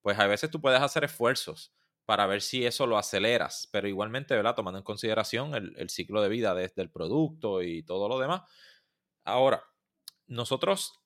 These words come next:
eh, aunque sí hacemos esos esfuerzos de, de tratar de acelerar ese número, ¿verdad? Noventa días, pero también lo tenemos en mente para que cuando las personas ya pasan por más de ese tiempo, o sea, si sacamos que el promedio era de noventa días,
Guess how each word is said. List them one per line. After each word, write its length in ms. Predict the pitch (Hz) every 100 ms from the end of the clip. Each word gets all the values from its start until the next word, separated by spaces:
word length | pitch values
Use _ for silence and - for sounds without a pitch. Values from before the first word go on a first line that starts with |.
| _
eh, 240 | - 123 -
aunque 280 | 123 120 123
sí 200 | - 127
hacemos 320 | 139 165 170
esos 220 | 165 170
esfuerzos 580 | 165 160 156 139 131 -
de, 340 | 110 107 104 -
de 100 | 104
tratar 340 | 98 95 98
de 80 | 101
acelerar 480 | 120 - 135 135 135
ese 180 | 127 127
número, 340 | 131 117 85
¿verdad? 180 | 80 110
Noventa 440 | 107 82 90 - 110
días, 420 | 127 87 - -
pero 160 | 95 92
también 480 | 87 85 98 135 156
lo 140 | 123
tenemos 300 | 104 98 113
en 100 | 131
mente 500 | 131 143 123 107 95 _ _ _ - - _ _ _ -
para 260 | 107 104
que 140 | 104 98
cuando 280 | 104 104
las 100 | 98
personas 400 | - 104 104 120 135
ya 180 | 143
pasan 440 | - 139 - 131 123 -
por 300 | 107 - - _
más 540 | 101 107 151 - - -
de 140 | 110
ese 180 | 120 127
tiempo, 400 | 117 98 80 _
o 40 | -
sea, 200 | - -
si 360 | - 82 82
sacamos 480 | - 92 85 85 117
que 100 | -
el 120 | 131
promedio 440 | - 123 120 123 120
era 220 | 123 123
de 200 | 110 107
noventa 400 | 101 110 113 120
días, 280 | 135 120